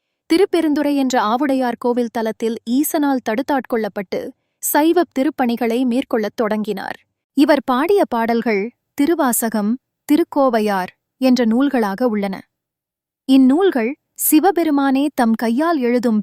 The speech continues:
பேறு பெற்றவையாக திகழ்கின்றன. இதில் திருவாசகத்தில் இடம்பெற்றுள்ள பாடல்கள்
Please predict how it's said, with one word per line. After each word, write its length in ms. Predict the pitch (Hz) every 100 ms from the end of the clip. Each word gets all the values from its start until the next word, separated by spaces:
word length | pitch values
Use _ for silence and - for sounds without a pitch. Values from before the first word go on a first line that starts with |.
| -
பேறு 320 | 247 320 359
பெற்றவையாக 640 | 220 208 269 233 208 196 254
திகழ்கின்றன. 680 | 240 220 220 214 196 196 202 - _ _ _ _ _ _ _ -
இதில் 300 | 302 349 330 -
திருவாசகத்தில் 840 | 285 311 392 359 330 294 - 302 254
இடம்பெற்றுள்ள 680 | 233 311 311 269 269 233 226
பாடல்கள் 580 | - 220 262 285 240 202